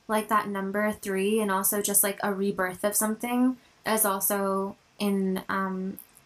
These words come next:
I don't think the Buddha had that, but I know Ra from the Egyptian Book of the Dead had that same sort of, like, resurrection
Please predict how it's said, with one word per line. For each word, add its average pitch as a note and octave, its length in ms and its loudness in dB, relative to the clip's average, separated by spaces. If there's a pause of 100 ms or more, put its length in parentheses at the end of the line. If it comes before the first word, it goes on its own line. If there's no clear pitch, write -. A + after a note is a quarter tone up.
(240)
I A3+ 60 2
don't B3 140 2
think D4 140 0
the D#4+ 60 4
Buddha G#3 260 2
had G3 220 0
that, F#3+ 260 0
but G#3+ 100 2
I G#3 60 2
know A#3 220 2
Ra F#3+ 520 4 (480)
from G3+ 420 2
the G#3 200 -2
Egyptian G3 600 0
Book G3 220 -4
of G3 140 -4
the G3 100 0
Dead F#3 520 -2
had F#3 220 -4
that F#3 400 -4 (480)
same G3 360 2
sort G3+ 200 -2
of, G3 120 -2
like, G3 160 -4
resurrection F#3+ 840 -4